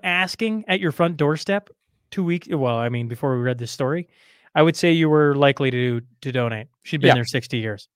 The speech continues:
Speaker 1: Like,
Speaker 2: Yeah.
Speaker 1: God bless that woman. Okay, Rwanda, get, get me some of that secret spy shit. A frontline Alberta R C M P officer accused of accessing police record systems and sharing information with the Republic of Wa-, Rwanda has been charged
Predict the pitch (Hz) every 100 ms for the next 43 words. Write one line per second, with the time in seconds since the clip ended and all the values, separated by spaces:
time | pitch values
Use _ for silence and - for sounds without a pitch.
0 | - 123 120 _ _ _ _ _ _ -
1 | 135 123 127 131 120 135 135 127 120 -
2 | _ - - - - - _ _ _ _
3 | 233 202 120 - - 190 240 277 262 254
4 | 262 - 175 254 254 262 233 233 214 175
5 | 147 - 220 - 220 - - - - 175
6 | 175 170 _ - - 175 - - - 240
7 | 247 220 226 254 170 165 180 202 175 -
8 | 202 180 165 156 - - 170 175 - -
9 | 208 214 196 175 147 - 175 - 170 -
10 | 175 - 147 156 139 - 139 147 139 -
11 | 135 - 165 175 185 151 151 143 - 143
12 | 147 123 147 160 160 151 135 131 151 143
13 | 135 135 127 127 123 117 160 165 156